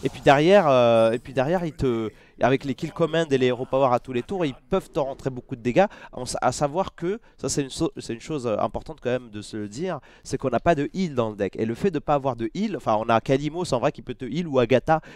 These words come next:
qui peut potentiellement te donner cinq d'armure ou te donner des cartes de heal aléatoirement. Mais c'est quand même, partons pas du principe qu'on a du heal parce que c'est quand même vachement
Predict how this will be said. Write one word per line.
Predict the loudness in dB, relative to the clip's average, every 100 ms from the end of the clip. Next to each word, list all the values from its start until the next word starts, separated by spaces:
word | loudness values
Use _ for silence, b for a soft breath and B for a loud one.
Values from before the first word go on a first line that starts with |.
| B
qui | -14
peut | -8 -6
potentiellement | -6 -8 -6 -6 -8
te | -6
donner | -4 -4
cinq | -6 0
d'armure | 0 0 -8 -10
ou | -10
te | -8
donner | -6 -4 -4
des | -4 -4
cartes | -6 -8
de | -12 -8
heal | -8 -8 B B
aléatoirement. | 0 2 2 0 0 2
Mais | 4 2 B B B
c'est | 0
quand | 4 4
même, | 4 -2 -14 -14 0
partons | 2 2 0
pas | 0
du | 0 -2
principe | -8 -8 -6
qu'on | -2
a | -2
du | -4 -6
heal | -6
parce | -6 -10
que | -8
c'est | -8
quand | -4
même | -4 -4
vachement | -10 -10 -16